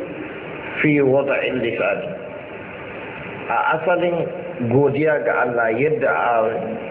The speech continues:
tsarin harshen Larabawa, zuhuru atharil gizai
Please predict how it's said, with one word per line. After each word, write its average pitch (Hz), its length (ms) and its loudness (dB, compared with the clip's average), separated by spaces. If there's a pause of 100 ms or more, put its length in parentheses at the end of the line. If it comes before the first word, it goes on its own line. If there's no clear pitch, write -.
tsarin 156 480 0
harshen 127 480 0
Larabawa, 113 720 4 (840)
zuhuru 143 760 4
atharil 143 560 2
gizai 123 640 2